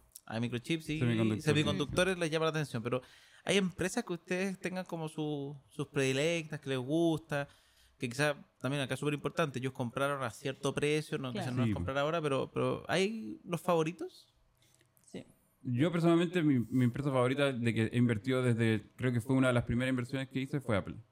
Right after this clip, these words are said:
Speaker 3: Sí.
Speaker 1: Apple.
Speaker 2: Oh, sí. O sea, es que ya hay tres, hay dos cosas en verdad que en particular que me gustan. Uno, uso t-, prácticamente todos los productos de ellos. Y dos, es que en Berlín vivíamos cerca de una tienda de Apple.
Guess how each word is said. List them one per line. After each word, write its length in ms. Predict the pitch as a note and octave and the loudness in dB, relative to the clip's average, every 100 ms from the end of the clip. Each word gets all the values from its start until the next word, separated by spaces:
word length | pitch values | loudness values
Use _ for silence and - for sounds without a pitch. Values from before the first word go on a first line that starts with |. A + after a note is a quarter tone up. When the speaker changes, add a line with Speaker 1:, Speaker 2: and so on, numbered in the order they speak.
| _ _ | _ _
Speaker 3:
Sí. 100 | - - | -20 -14
Speaker 1:
Apple. 240 | - B2 A#2 | -10 -6 -4
Speaker 2:
Oh, 40 | |
sí. 240 | A2+ G#2 - | -2 -2 -2
O 80 | - | -2
sea, 80 | B2 | 0
es 60 | B2+ | 2
que 100 | C3+ | 2
ya 220 | B2+ D#3 | 4 4
hay 240 | C#3 D3 - | 4 0 -2
tres, 200 | - D#3+ - | -2 -2 2
hay 140 | C#3+ | 2
dos 160 | C3+ E3 | 2 0
cosas 200 | F#3 F#3+ | 0 2
en 60 | E3 | 2
verdad 200 | C3+ D3 | 2 2
que 40 | |
en 100 | D3 | 2
particular 440 | C3+ B2 B2 C#3 C#3 | 2 0 0 -2 0
que 80 | |
me 60 | C#3 | -2
gustan. 320 | C#3+ D3+ E3 | -2 0 0
Uno, 400 | - D#3 F3 G#2+ - - - | 2 4 2 0 -4 -12 -4
uso 260 | C3 C#3 | 0 0
t-, 80 | B2 | -2
prácticamente 480 | - B2+ C3 C3+ C3 | -2 -2 2 0 2
todos 140 | C3+ | 0
los 80 | C3+ | -2
productos 360 | C3+ C#3 D3 C3+ | -2 -4 -4 -2
de 60 | C#3 | -2
ellos. 160 | C#3 - _ _ - | -2 -6 _ _ -2
Y 140 | B2+ | 0
dos, 320 | A#2 C#3+ F#3+ - | 4 2 2 -2
es 120 | B2 | -2
que 240 | C3+ B2 - | 0 0 2
en 280 | B2 B2 A#2 | 4 4 4
Berlín 580 | A#2 A2 D#3+ D#3+ C3 | 2 2 2 0 -2
vivíamos 400 | A#2+ A#2+ B2+ C3+ | 0 2 2 0
cerca 300 | B2+ C#3+ C#3+ | -2 -2 0
de 40 | C3+ | 2
una 140 | C3 | 2
tienda 260 | A#2+ C#3 A#2 | 4 4 4
de 60 | G2+ | 4
Apple. 160 | F#2+ | 0